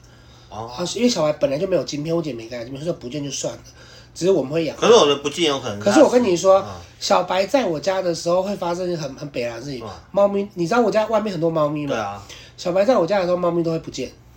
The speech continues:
Speaker 1: 因为它会去咬猫咪。
Speaker 2: 因为它会去咬猫咪，会去追猫咪，但是，
Speaker 1: 嗯。
Speaker 2: 但是O A不会。
Speaker 1: 所以现在猫咪又跑出来了。
Speaker 2: 对，现在猫咪已经变到六只了。
Speaker 1: 太多了吧？
Speaker 2: 我家外面就六只猫咪，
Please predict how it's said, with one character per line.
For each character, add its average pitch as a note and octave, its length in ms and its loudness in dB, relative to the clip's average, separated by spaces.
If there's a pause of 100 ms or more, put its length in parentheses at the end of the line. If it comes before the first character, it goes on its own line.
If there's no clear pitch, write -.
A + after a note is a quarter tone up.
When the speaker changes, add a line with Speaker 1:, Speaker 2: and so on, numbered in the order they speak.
(200)
Speaker 1:
因 C#3+ 100 -2
为 D3 40 0
它 D3 60 4
会 C#3+ 100 2
去 C#3 100 -4
咬 A2+ 80 -4
猫 - 20 -10
咪。 G#3+ 40 -2
Speaker 2:
因 G#3+ 60 0
为 G3+ 40 -2
它 G#3 80 2
会 G3+ 60 0
去 G#3 120 -6
咬 C3+ 120 -2
猫 C#3 220 -2
咪， C3+ 200 -4
会 E3+ 140 -4
去 D#3 80 -8
追 D#3 120 -2
猫 C3+ 160 -4
咪， C#3 120 -6
但 F#3 120 -4
是， G3 60 -6
Speaker 1:
嗯。 G3 140 -4 (580)
Speaker 2:
但 G#3+ 160 -4
是 G#3 100 -8 (100)
O F#3 180 4
A F3+ 100 2
不 C3 140 -8
会。 C#3+ 180 -4 (260)
Speaker 1:
所 G3+ 100 2
以 E3+ 60 4
现 D#3 100 4
在 E3 120 6
猫 - 100 8
咪 D#3 100 0
又 D#3 80 4
跑 B2 160 -2
出 G#2+ 80 -8
来 G#3 60 -2
了。 A3 60 6
Speaker 2:
对， F#3+ 60 6
现 - 100 -4
在 G#3+ 100 4
猫 G#3 160 4
咪 G#3 120 -2
已 F3 80 2
经 F3+ 220 -2 (260)
变 F#3+ 140 -4
到 F3 240 -4 (140)
六 F3+ 200 -4
只 C3+ 240 -10
了。 C#3+ 80 -4 (720)
Speaker 1:
太 C#3+ 220 2
多 B2 260 -2
了 A2 80 -4
吧？ F#2 160 -6
Speaker 2:
我 D#3 60 0
家 F3+ 120 4
外 F#3+ 100 8
面 F#3+ 140 0
就 F#3+ 120 -2
六 F3+ 160 0
只 C#3 240 -8
猫 C3+ 180 -6
咪， B2+ 300 -8